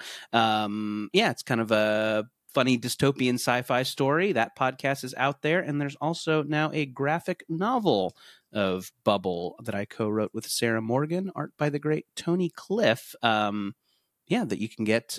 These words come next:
uh, wherever you get your books and comics. We are nominated for two Eisner Awards. By the time this comes out, we will either have lost or won those awards. So,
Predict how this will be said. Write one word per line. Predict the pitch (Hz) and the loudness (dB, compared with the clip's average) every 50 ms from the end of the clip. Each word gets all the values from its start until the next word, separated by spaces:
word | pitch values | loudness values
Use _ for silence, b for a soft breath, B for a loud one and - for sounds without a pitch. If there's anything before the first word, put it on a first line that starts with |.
| - - | -4 0
uh, | 117 113 113 | 0 2 2
wherever | 110 123 127 - - 143 151 | 0 0 -2 0 0 -2 -2
you | 151 151 147 | -2 -2 -2
get | 143 160 156 | -2 -2 0
your | 160 156 143 | 0 0 0
books | 135 175 180 - - - | 0 -2 -2 -2 -2 -2
and | 175 170 - | 0 -2 -2
comics. | - - 208 254 302 277 - - - - - - | 0 2 2 4 4 4 2 0 -2 -6 -6 -4
We | 127 120 123 | -2 0 0
are | 120 | 0
nominated | 117 120 120 117 117 117 117 117 117 113 113 | 0 0 0 0 2 2 2 2 2 0 -2
for | - 123 113 | -2 -4 -4
two | - - - 147 135 135 120 - - | -2 -2 0 2 2 2 2 2 2
Eisner | 123 131 143 139 143 151 151 156 | 2 2 2 2 2 2 4 4
Awards. | 156 151 151 156 160 180 214 269 269 - | 2 2 2 2 2 2 0 -2 -4 -6
By | - 139 113 | -2 -2 0
the | 107 110 | 0 -2
time | - - 110 107 104 | -4 -4 -4 -4 -4
this | 101 95 - | -4 -4 -4
comes | - 107 101 104 107 | -4 -4 -4 -2 -2
out, | 107 120 - - | -2 -2 -2 -4
we | 113 107 | -6 -4
will | 104 104 104 104 B B B B B B B B - | -2 -2 -2 -2 B B B B B B B B -2
either | 127 117 120 113 110 | -2 0 0 0 0
have | - 120 113 101 - - 110 - _ - | 2 0 0 -2 -4 -10 -16 -16 _ -2
lost | 123 120 123 127 131 - - - - - | 2 4 6 6 4 2 0 -4 0 2
or | 131 127 120 117 | 4 4 4 4
won | 113 110 117 123 135 147 165 185 208 - | 2 2 2 4 4 4 2 0 -2 -2
those | 147 147 160 180 170 180 | 0 2 2 2 4 2
awards. | 180 175 185 185 196 214 240 302 320 294 - | 4 4 6 6 6 6 4 2 0 -2 -6
So, | - - - - - 123 110 107 107 107 107 107 110 | -6 -6 -4 -2 2 2 4 4 4 4 2 2 -2